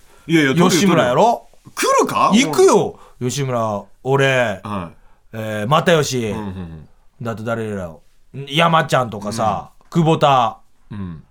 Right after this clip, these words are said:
Speaker 2: ネゴシックス、中山浩太。
Speaker 1: いやいやいや、やりましょうよ。
Speaker 2: いっぺん全部声かけてよ。
Speaker 1: 絶対揉めるわ。
Speaker 2: <laughs> そうやろな。
Speaker 1: このメンツは。
Speaker 2: <laughs> 支払いとかも。
Speaker 1: うん、支払いが一番揉める。
Speaker 2: <laughs>
Speaker 1: これは。
Speaker 2: 誰、誰が売れてるやら、なんか、
Speaker 1: うん。
Speaker 2: 又吉に話そうとするとかありそうや。
Speaker 1: そうそうそう。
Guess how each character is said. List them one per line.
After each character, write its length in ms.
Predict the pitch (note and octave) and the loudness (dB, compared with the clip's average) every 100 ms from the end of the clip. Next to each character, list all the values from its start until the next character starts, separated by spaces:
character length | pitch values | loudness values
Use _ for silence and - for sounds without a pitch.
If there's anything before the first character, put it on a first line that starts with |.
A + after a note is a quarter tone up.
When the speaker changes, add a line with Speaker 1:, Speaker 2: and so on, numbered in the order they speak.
| - | -4
Speaker 2:
ネ 120 | E3 | 0
ゴ 140 | E3+ | 0
シ 120 | D#3+ | 0
ッ 80 | E3 | -4
ク 80 | - | -6
ス、 120 | C3+ | -6
中 200 | B2+ D3+ | -2 0
山 120 | D#3+ C#3 | 0 0
浩 120 | D3 | -2
太。 240 | C3+ A2+ | 0 0
Speaker 1:
い 40 | C3 | 0
や 60 | |
い 40 | A2+ | 0
や 140 | A#2 | 0
い 60 | G#2+ | -2
や、 120 | A2 A2 | -2 -2
や 60 | |
り 60 | A#2+ | 0
ま 100 | G3 | 0
し 60 | E3 | 0
ょ 40 | |
う 40 | |
よ。 60 | A#2 | 0
Speaker 2:
い 40 | |
っ 20 | B3 | -2
ぺ 0 | |
ん 60 | |
全 220 | D3+ F#3+ G#3 | 2 0 0
部 100 | C#3 | -2
声 180 | D3+ | -2
か 120 | F#3+ C#3 | -2 -4
け 60 | |
て 180 | - B3+ | -4 -2
よ。 160 | C#3 G#2+ | 0 0
Speaker 1:
絶 140 | F#3 | -2
対 20 | F#3+ | -2
揉 140 | F#3 | -2
め 120 | F#3+ | 0
る 100 | F3+ | 0
わ。 120 | D3 - | 0 -4
Speaker 2:
<laughs> 640 | - - - - - C#3+ | -14 -20 -20 -20 -6 -6
そ 140 | - B2 | -6 -8
う 40 | |
や 60 | A#2 | -8
ろ 60 | |
な。 200 | F#2 A2 C3+ C#3 C3+ | -10 -10 -10 -10 -12
Speaker 1:
こ 160 | - D3+ | -6 -2
の 140 | A#3 | 0
メ 80 | C#3 | -2
ン 100 | C3+ | -6
ツ 140 | D#3 | -6
は。 200 | D3 C3 - | -4 -4 -6
Speaker 2:
<laughs> 40 | |
支 240 | - D#3 | -12 -10
払 320 | F3 F3+ F3 F3 | -6 -6 -6 -8
い 40 | |
と 100 | - | -10
か 80 | F#2+ | -12
も。 320 | G2+ C#3 C3+ | -8 -4 -2
Speaker 1:
う 40 | |
ん、 40 | C3 | -4
支 200 | - F#3+ | -2 2
払 200 | G3 G3+ | 4 4
い 20 | |
が 80 | G3 | 4
一 120 | E3 | 2
番 100 | E3+ | 0
揉 120 | D3 C#3+ | 0 2
め 100 | C4+ | 2
る。 140 | C4+ D4 - - - - - | 2 -2 -4 -14 -18 -20 -20
Speaker 2:
<laughs> 640 | - - - - - - - | -20 -20 -20 -20 -18 -10 -2
Speaker 1:
こ 80 | |
れ 180 | C#3 D#3 | 0 2
は。 120 | A2 | 0
Speaker 2:
誰、 220 | D#3+ E3 E3 | 0 0 0
誰 0 | |
が 80 | |
売 120 | E3 D#3+ | -2 -2
れ 80 | E3 | -2
て 120 | E3 | -2
る 100 | D#3+ | 0
や 100 | C3+ | 0
ら、 120 | B2+ | -2
な 120 | B2+ | -10
ん 40 | B2+ | -8
か、 120 | B2+ | -6
Speaker 1:
う 20 | |
ん。 440 | A2 A2 G#2+ F#2+ F#2+ - - - - | -6 -6 -8 -10 -14 -20 -20 -16 -8
Speaker 2:
又 300 | D#3+ F3+ E3+ | -6 -2 -4
吉 120 | C3 | -6
に 80 | B2 | -8
話 280 | C#3 B2+ C3 | -6 -4 -6
そ 80 | |
う 40 | A#2+ | -8
と 60 | |
す 100 | - | -10
る 60 | A2+ | -14
と 100 | G#2+ | -12
か 80 | G#2 | -10
あ 40 | |
り 40 | G#2+ | -8
そ 120 | F#2 | -8
う 40 | |
や。 60 | F#2 | -8
Speaker 1:
そ 140 | F2 | -10
う 40 | F2 | -14
そ 60 | |
う 20 | |
そ 60 | |
う。 40 | - | -16